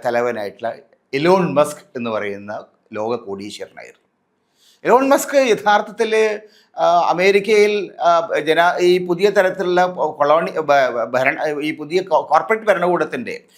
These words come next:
കോർപ്പറേറ്റ് ശക്തികളുടെ ഏറ്റവും പ്രമുഖനായിട്ടുള്ള വക്താവായിട്ടാണ് അദ്ദേഹം അറിയപ്പെടുന്നത്.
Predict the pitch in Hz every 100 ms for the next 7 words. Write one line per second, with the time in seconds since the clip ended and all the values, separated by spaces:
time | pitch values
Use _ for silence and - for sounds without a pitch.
0 | _ - 175 175 233 196 190 214 185 135
1 | 156 180 - 262 262 262 - 160 165 180
2 | 202 170 147 139 143 123 - 131 127 123
3 | 120 113 110 110 110 - - 107 95 107
4 | 107 98 90 82